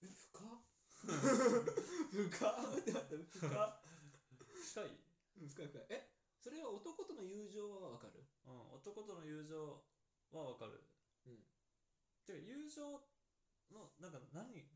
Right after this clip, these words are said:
Speaker 2: 何をもってみたいな感じ。まあ、友情が成立するかって、結局、成立しない場合はどうなるかってことは、結局、こう、恋愛感情が出てくるってことでしょ？
Speaker 1: そう、だから恋愛か友情じゃん。
Speaker 2: そうそうそう。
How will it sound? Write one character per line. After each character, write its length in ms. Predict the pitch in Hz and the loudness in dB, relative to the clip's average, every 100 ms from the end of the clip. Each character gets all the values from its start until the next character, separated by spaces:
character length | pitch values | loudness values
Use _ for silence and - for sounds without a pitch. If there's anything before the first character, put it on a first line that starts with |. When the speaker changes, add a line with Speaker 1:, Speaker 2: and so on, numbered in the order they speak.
| - | -10
Speaker 2:
何 200 | 160 254 | -8 -6
を 100 | 160 | -6
も 120 | 117 120 | -8 -10
っ 20 | |
て 80 | - | -12
み 80 | 113 | -12
た 80 | 110 | -12
い 20 | |
な 40 | 107 | -14
感 80 | |
じ。 60 | 110 | -14
ま 120 | 143 | -10
あ、 20 | 151 | -8
友 260 | 226 277 | -8 -8
情 280 | 269 277 269 | -8 -8 -8
が 260 | 262 233 127 | -8 -8 -8
成 220 | - 165 | -8 -8
立 120 | 170 | -8
す 120 | - | -10
る 60 | 190 | -8
か 80 | 131 | -10
っ 80 | - _ - | -12 _ -14
て、 120 | 120 | -12
結 180 | 160 - | -12 -14
局、 320 | - 208 - _ _ _ - | -10 -12 -12 _ _ _ -10
成 200 | 175 190 | -6 -6
立 80 | |
し 220 | 190 - 190 | -4 -6 -6
な 80 | |
い 20 | 190 | -8
場 120 | 185 | -6
合 20 | |
は 20 | |
ど 120 | 180 | -6
う 40 | 185 | -8
な 60 | |
る 80 | 147 | -8
か 80 | 147 | -10
っ 40 | 147 | -12
て 100 | 139 | -12
こ 60 | 135 | -8
と 60 | |
は、 80 | 120 | -8
結 160 | 135 139 | -10 -12
局、 240 | 143 143 | -10 -10
こ 100 | 135 | -10
う、 20 | 117 | -8
恋 140 | 151 | -8
愛 200 | 170 170 | -8 -8
感 180 | 180 170 | -8 -8
情 140 | 120 | -8
が 100 | 120 120 123 | -8 -10 -12
出 80 | |
て 80 | 117 | -12
く 80 | 107 | -12
る 40 | |
っ 40 | 107 | -12
て 60 | |
こ 60 | 107 | -12
と 80 | 104 | -14
で 40 | |
し 60 | - | -16
ょ？ 100 | - | -18
Speaker 1:
そ 260 | - 151 113 | -8 -6 -6
う、 40 | 107 | -8
だ 80 | 107 | -6
か 60 | |
ら 60 | 240 | -6
恋 140 | 254 | -6
愛 100 | 247 | -10
か 80 | 233 | -8
友 260 | 202 196 185 | -6 -6 -6
情 200 | 165 143 | -6 -6
じ 100 | 92 | -10
ゃ 20 | |
ん。 80 | 87 _ | -18 _
Speaker 2:
そ 140 | - 117 | -12 -12
う 40 | |
そ 80 | 107 | -12
う 60 | |
そ 120 | 107 | -14
う。 80 | 107 | -16